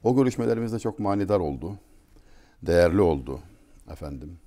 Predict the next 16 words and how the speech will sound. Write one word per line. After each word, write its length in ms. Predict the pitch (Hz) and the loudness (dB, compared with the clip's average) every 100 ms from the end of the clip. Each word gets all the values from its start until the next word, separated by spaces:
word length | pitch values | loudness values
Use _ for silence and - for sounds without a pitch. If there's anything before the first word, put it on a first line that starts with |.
| - - | -20 -12
Lütfetti. 640 | 104 - 92 - - 76 - _ - _ _ - - - - _ _ - | -12 -8 -8 -8 -12 -14 -14 _ -20 _ _ -20 -20 -20 -20 _ _ -20
Efendim, 380 | - 71 65 69 | -14 -12 -10 -8
cömertçe 480 | 73 87 95 - 85 | -4 -4 -4 -6 -6
zamanını 440 | 78 78 78 82 | -6 -6 -6 -6
ayırdı. 420 | 73 71 67 67 64 - - - - - _ - _ _ _ _ _ _ _ _ _ - - _ _ _ _ _ _ _ _ _ _ - _ _ - | -4 -6 -8 -12 -14 -18 -20 -20 -20 -20 _ -20 _ _ _ _ _ _ _ _ _ -16 -16 _ _ _ _ _ _ _ _ _ _ -20 _ _ -6
İlk 180 | 127 | -4
karşılaşmamızda 680 | - 113 107 101 107 104 113 | 0 0 0 -2 -2 -4 -2
bir 160 | 110 95 | -4 -2
beyt 200 | 113 87 | -2 -4
okudu. 280 | 76 71 - - - - - - - - - - - - - - - - | -10 -12 -14 -20 -20 -20 -20 -20 -20 -20 -20 -20 -20 -20 -20 -20 -20 -16
Yani 240 | - - 69 - - - 113 | -10 -10 -10 -14 -18 -20 -20
sanırım 440 | - 90 90 107 | -14 -10 -6 -6
bu 80 | 107 | -6
salondu 400 | - 90 80 78 | -2 -2 -2 -4
veya 200 | 80 85 | -4 -4
aşağısı. 440 | 73 - 80 - | -6 -8 -10 -10